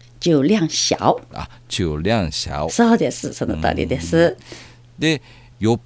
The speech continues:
Speaker 2: 払いっていうのはどうでしょうか？
Speaker 1: 醉漢、醉漢。
Speaker 2: 醉漢。
Speaker 1: はい、そうです。
Speaker 2: はい。じゃあ、千鳥足っていうのはどうですか？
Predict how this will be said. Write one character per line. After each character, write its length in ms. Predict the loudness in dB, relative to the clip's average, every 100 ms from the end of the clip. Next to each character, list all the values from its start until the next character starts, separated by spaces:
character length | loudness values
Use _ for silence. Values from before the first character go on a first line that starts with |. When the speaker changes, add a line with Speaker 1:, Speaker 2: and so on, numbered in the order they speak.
| -4
Speaker 2:
払 260 | -2 0 -2
い 40 |
っ 20 |
て 160 | -4 -6
い 20 |
う 40 | -6
の 40 |
は 60 | -6
ど 140 | -10
う 20 |
で 60 | -12
し 100 | -14
ょ 80 | -18
う 20 |
か？ 120 | -20 -20 -20 0
Speaker 1:
醉 320 | 6 6 6
漢、 380 | 0 2 2 0 -10 -20 -20 -20 -4
醉 260 | 4 6 4
漢。 340 | 2 2 2 -2 -16 -20 -20 -14
Speaker 2:
醉 280 | -6 -4 -4
漢。 320 | -6 -8 -8 -4
Speaker 1:
は 160 | -2 0
い、 60 |
そ 160 | 0 0
う 40 |
で 140 | 0 -4
す。 260 | -6 -8 -12 -20 -10
Speaker 2:
は 140 | -10
い。 80 | -10 -14 -20 -20 -20 -6
じ 100 | 0
ゃ 60 | 0
あ、 60 | -2 -18 -20 -20 -20 -6
千 160 | 0 2
鳥 260 | 2 4 2
足 180 | 0
っ 40 | -4
て 80 | -8
い 20 |
う 40 |
の 40 | -8
は 60 |
ど 120 | -10 -12
う 20 |
で 80 | -12
す 80 |
か？ 160 | -14